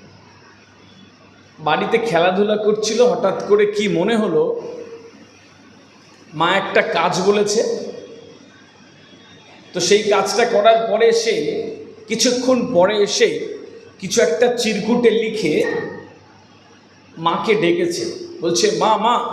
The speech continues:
তুমি একটু শোনো তো এদিকে।" তো মা কাজ করছিল, আঁচল দিয়ে কপালটা মুছে, মুখটা মুছে একটা জায়গায় বসে বলছে, "কি হয়েছে বাবা, তুমি কি কিছু বলবে? বলো।"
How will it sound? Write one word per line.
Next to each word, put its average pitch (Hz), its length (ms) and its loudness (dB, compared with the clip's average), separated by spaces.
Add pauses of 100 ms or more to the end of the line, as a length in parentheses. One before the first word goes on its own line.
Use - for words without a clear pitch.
(500)
তুমি 214 180 -2
একটু 220 220 0
শোনো 208 320 0
তো 226 120 2
এদিকে।" 220 600 0 (500)
তো 156 100 -4
মা 175 360 2
কাজ 208 220 -2
করছিল, 202 420 0 (1300)
আঁচল 202 420 0
দিয়ে 214 160 2
কপালটা 196 560 2
মুছে, 185 340 0
মুখটা 175 380 -2
মুছে 175 680 0 (320)
একটা 170 260 -4
জায়গায় 180 400 2
বসে 185 180 -2
বলছে, 190 300 -2
"কি 226 240 -2
হয়েছে 202 300 4
বাবা, 175 580 -2
তুমি 180 140 -4
কি 208 120 -4
কিছু 202 320 0
বলবে? 240 280 4 (720)
বলো।" 220 500 0